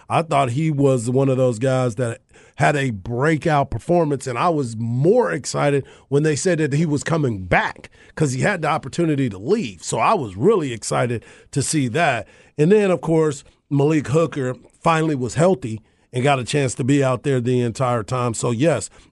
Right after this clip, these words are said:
I'm with you. The way that the scheme has been written up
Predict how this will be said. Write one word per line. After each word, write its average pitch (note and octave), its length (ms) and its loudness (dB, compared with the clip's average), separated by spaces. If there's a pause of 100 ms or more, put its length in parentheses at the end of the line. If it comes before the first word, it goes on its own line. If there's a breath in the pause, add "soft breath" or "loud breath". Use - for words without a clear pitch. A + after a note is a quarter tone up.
(100)
I'm D#3 240 2
with D#3 260 -2
you. B2 100 -2
The A2 120 -4
way C#3+ 220 2
that D#3+ 160 -4
the C3 100 -4
scheme D#3 400 2
has C3+ 100 0
been C3+ 240 0
written C#3+ 320 0
up C#3+ 300 2